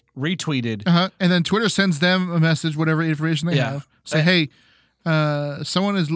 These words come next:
Speaker 2: someone wants your account handle name, your, your account, your handle.
Speaker 1: Yeah.
Speaker 2: Uh, and you haven't used it since this, you've got thirty days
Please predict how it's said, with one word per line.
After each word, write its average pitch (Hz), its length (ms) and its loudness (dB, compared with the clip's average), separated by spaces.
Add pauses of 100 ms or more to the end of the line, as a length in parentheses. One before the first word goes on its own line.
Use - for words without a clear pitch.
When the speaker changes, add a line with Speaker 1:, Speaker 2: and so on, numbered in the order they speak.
(180)
Speaker 2:
someone 180 300 2
wants 165 260 0
your 156 240 0
account 190 580 -2
handle 156 240 2
name, 156 500 0 (300)
your, 160 200 0
your 170 180 2
account, 196 240 0
your 170 160 2
handle. 156 440 2 (220)
Speaker 1:
Yeah. 123 220 -2 (240)
Speaker 2:
Uh, 151 460 0 (960)
and 156 160 0
you 156 100 4
haven't 160 220 4
used 160 220 2
it 151 80 -8
since 160 240 -4
this, - 540 -2 (100)
you've 160 200 0
got 160 200 0
thirty 175 280 2
days 151 600 -2